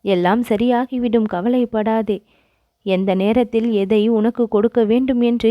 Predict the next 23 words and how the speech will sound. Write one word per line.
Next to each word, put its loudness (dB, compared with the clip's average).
எனக்கு -2
தெரியும். -2
அதுதான் -2
உன் 0
வாழ்விற்கு 0
இன்பத்தையும் 0
கொடுக்கக்கூடியதாக -2
இருக்கும். -8
சந்தோஷம் -2
நிறைந்த -2
வாழ்க்கையை -2
இனி -2
நீ -2
வாழ்வாய். -4
சங்கடங்கள் -2
எல்லாம் -2
தீர்ந்தது. -6
"ஓம் 0
சரவண -4
பவ" -4
என்று -4
நீ -2
சொல்லிக்கொண்டே -2